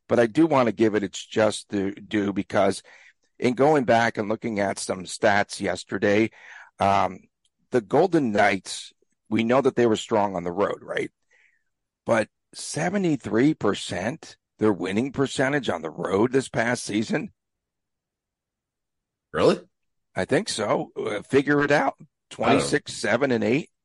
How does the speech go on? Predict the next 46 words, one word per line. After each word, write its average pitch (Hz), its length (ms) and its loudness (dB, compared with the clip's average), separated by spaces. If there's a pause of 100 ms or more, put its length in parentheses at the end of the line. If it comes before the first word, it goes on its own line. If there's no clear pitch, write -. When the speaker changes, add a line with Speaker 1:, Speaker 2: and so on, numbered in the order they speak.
(680)
Speaker 2:
Yeah, 120 400 4
no, 135 180 6
that's, 110 300 2
Speaker 1:
And 92 80 4 (100)
they 110 160 6
were, 101 60 -2
Speaker 2:
I - 440 -14
Speaker 1:
and 123 120 -2
they 120 80 2
were 117 160 0
seven 160 440 -2
and 175 160 -4
three 120 480 0
in 113 120 -4
the 104 80 -4
playoffs. 107 580 0
They 110 140 -2
had 120 240 -2
a - 40 -2
better 123 460 0 (100)
home, 143 600 0 (340)
uh, 107 340 0
road 131 380 2
winning 113 300 0
percentage, 98 500 -2
I 92 120 -2
should - 220 -8
say, 101 200 2
than 110 180 2
on 113 160 0
the, 110 460 -2
than 120 180 0
on 131 160 0
the 139 120 -2
home 277 260 -6 (100)
ice. - 300 -16 (500)
Speaker 2:
Yeah, 147 300 6
that's 113 200 4
remarkable. 95 440 0
I 92 220 0
honestly 104 520 -2
didn't 90 560 -6 (220)
factor 101 640 0
it 82 160 -4
from 87 360 0
a 80 540 0